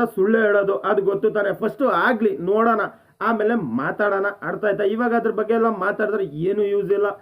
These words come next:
ಸರಿ, ಗ್ರೀನ್ ಸ್ಕ್ರೀನ್ ಮಾಡ್ತಾರಲ್ಲ, ನನಗೆ ಬಂದು ಒಬ್ರು ಹೇಳಿದ್ರು, "ನಾನು ಮಾಡಿದ್ದೀನಿ, ಮೋನೋ ಆಗಿದೆ, ದುಡ್ಡು ಬಂದಿದೆ" ಅಂತ.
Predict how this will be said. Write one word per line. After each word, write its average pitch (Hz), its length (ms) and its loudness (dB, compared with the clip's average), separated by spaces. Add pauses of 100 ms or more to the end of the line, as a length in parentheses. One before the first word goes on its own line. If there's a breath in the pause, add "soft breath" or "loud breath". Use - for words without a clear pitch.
(360 soft breath)
ಸರಿ, 247 200 2
ಗ್ರೀನ್ 233 300 0
ಸ್ಕ್ರೀನ್ 240 300 0
ಮಾಡ್ತಾರಲ್ಲ, 226 460 0
ನನಗೆ 226 320 0
ಬಂದು 233 240 4
ಒಬ್ರು 214 220 2
ಹೇಳಿದ್ರು, 214 500 2 (240 loud breath)
"ನಾನು 226 160 0
ಮಾಡಿದ್ದೀನಿ, 233 800 2 (140 loud breath)
ಮೋನೋ 233 220 2
ಆಗಿದೆ, 226 440 2
ದುಡ್ಡು 214 240 0
ಬಂದಿದೆ" 220 340 0
ಅಂತ. 214 180 -2